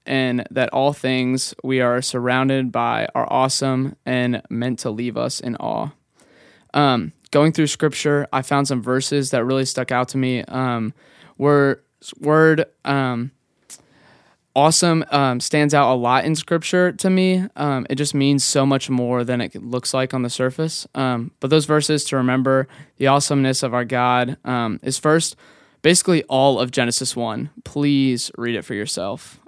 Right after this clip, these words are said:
Um, then, uh, Psalm sixty-six five, which says, "Come and see God's deeds. His works for human beings are awesome."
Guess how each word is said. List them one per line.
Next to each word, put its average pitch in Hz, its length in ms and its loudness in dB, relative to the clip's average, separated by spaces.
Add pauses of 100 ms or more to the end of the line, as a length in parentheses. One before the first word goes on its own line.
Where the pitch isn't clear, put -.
(120)
Um, 127 460 -6 (680)
then, 151 340 4 (420)
uh, 127 240 -2
Psalm 143 400 2
sixty-six 139 680 -4
five, 131 640 0
which 127 180 -8
says, 127 360 -2 (460)
"Come 160 180 4
and 165 120 4
see 147 260 2
God's 131 380 0
deeds. 120 480 -4 (220)
His 135 280 -4
works 139 420 0
for 135 160 -2
human 131 320 2
beings 123 440 -2
are 110 120 -2
awesome." 117 600 -4